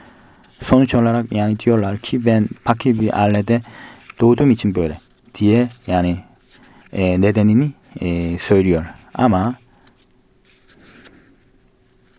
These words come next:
sadece bu şekilde şikayet edince şikayeti yani bitirmek gerekiyor ama bütün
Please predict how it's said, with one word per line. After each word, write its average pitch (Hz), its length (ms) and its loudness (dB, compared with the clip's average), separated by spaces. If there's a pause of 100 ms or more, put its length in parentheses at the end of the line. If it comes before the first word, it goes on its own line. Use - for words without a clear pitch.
(760)
sadece 120 480 -2
bu 113 80 2
şekilde 110 340 -2
şikayet 113 460 0
edince 80 420 -8 (2250)
şikayeti 143 880 -2 (280)
yani 113 200 4
bitirmek 135 420 0
gerekiyor 104 320 -2
ama 104 160 -2
bütün 127 360 -4